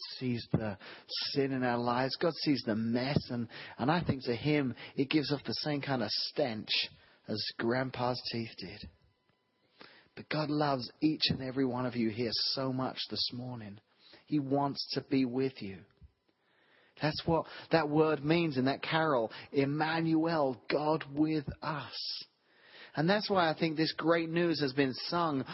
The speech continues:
or recited for over a thousand years now, because the story was as, as real back then in Bible times as it is now, that God wants to be with us.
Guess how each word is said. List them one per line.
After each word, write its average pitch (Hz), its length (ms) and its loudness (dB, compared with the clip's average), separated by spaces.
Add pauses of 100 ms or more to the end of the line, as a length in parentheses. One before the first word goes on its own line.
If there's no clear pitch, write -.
(160)
or 139 160 6
recited 147 720 -2
for 147 180 4
over 165 260 4
a 160 40 0
thousand 165 680 0
years 170 320 0
now, 131 160 0
because 131 340 -2
the 143 80 0 (220)
story 170 560 2 (280)
was 151 200 4
as, 151 200 4 (220)
as 135 160 4 (160)
real 202 320 6
back 170 220 2 (120)
then 170 240 2
in 135 120 2
Bible 160 320 0
times 160 240 2
as 151 160 2
it - 100 0
is 170 260 2
now, 170 220 2
that 143 180 2 (120)
God 165 360 2 (320)
wants 156 360 0
to 139 80 -6
be 151 180 0
with 147 580 0 (560)
us. - 680 -4